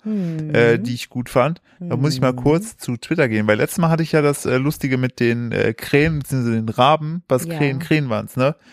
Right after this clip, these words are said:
Speaker 1: Ja.
Speaker 2: Muss ich, die Frau hat die Krähen, äh,
Speaker 1: Mhm.
Speaker 2: rangezüchtet.
Speaker 1: Ja.
Speaker 2: Und ich hab hier noch eine schöne Geschichte. Genau. Von, äh, der Twitter-Userin Ingeborg.
Speaker 1: Mhm.
Speaker 2: Ähm, die hat geschrieben, hatte gerade sehr viel Spaß und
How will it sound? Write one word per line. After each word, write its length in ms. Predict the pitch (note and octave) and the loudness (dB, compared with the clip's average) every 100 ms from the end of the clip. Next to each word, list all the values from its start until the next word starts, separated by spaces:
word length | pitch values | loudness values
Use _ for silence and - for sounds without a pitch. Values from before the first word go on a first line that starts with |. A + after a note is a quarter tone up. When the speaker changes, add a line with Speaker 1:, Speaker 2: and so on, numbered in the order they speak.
| - | -16
Speaker 1:
Ja. 140 | D#3+ | -2
Speaker 2:
Muss 140 | C3 E3 | -2 -2
ich, 60 | |
die 100 | C#3+ | -6
Frau 400 | - C3+ C3+ C#3+ | 0 4 4 4
hat 180 | C#3 - | 2 0
die 120 | B2+ | -6
Krähen, 500 | - C#3+ C#3+ C#3 B2 | -2 0 0 -2 -2
äh, 180 | G#2+ G#2+ | 2 2
Speaker 1:
Mhm. 60 | A2 | 2
Speaker 2:
rangezüchtet. 560 | A#2 C3 A#2 A#2 C#3+ | 0 -2 -4 -2 -2
Speaker 1:
Ja. 80 | C#3 C3 C#3 G#3 _ - - - | -2 -8 -16 -18 _ -20 -20 -4
Speaker 2:
Und 720 | C3 C3 C3 C3+ C#3 C#3 - _ _ _ | 2 4 6 4 2 -2 -10 _ _ _
ich 240 | B2+ - | -10 -6
hab 200 | C#3 B2 | -6 -6
hier 420 | - C3+ C3+ D#3 E3 | -8 -2 2 2 2
noch 160 | E3+ | -2
eine 100 | E3+ | -4
schöne 280 | E3 E3+ E3 | -4 -4 -4
Geschichte. 500 | E3 F3 E3+ F#3+ A3 _ - - | -4 -6 -4 -4 -4 _ -20 -14
Genau. 320 | - A#2+ A2+ - _ _ _ _ _ _ _ _ _ _ - | 0 2 2 0 _ _ _ _ _ _ _ _ _ _ -20
Von, 500 | - C3+ C#3 D3 C#3+ | 0 2 2 0 -4
äh, 480 | B2 B2+ B2 B2 B2 | 2 4 4 4 2
der 340 | A#2+ A#2+ A#2 | 0 0 0
Twitter-Userin 800 | - E3+ D#3 C#3+ C#3+ C3+ B2+ B2+ | -2 0 0 0 0 0 0 -2
Ingeborg. 640 | - E3+ C#3+ - G#2+ A2+ - - _ _ F#3 | -2 0 0 0 0 0 -2 -10 _ _ -10
Speaker 1:
Mhm. 280 | G3 F#3+ F#3+ | -4 -2 2
Speaker 2:
Ähm, 440 | B2+ C#3 D3+ C#3+ | 4 2 -2 -2
die 100 | C3 | 0
hat 80 | C#3+ | 0
geschrieben, 320 | C#3+ D3 A#2+ | 0 -2 0
hatte 200 | D3+ - | 0 0
gerade 300 | C3 C#3+ C#3 | 2 2 0
sehr 300 | A#2+ C3+ E3+ | 0 0 0
viel 220 | - E3+ | -2 -4
Spaß 540 | D#3 - A#2 B2 C#3+ - | -4 0 2 2 0 -4
und 240 | B2 A2+ | -10 -6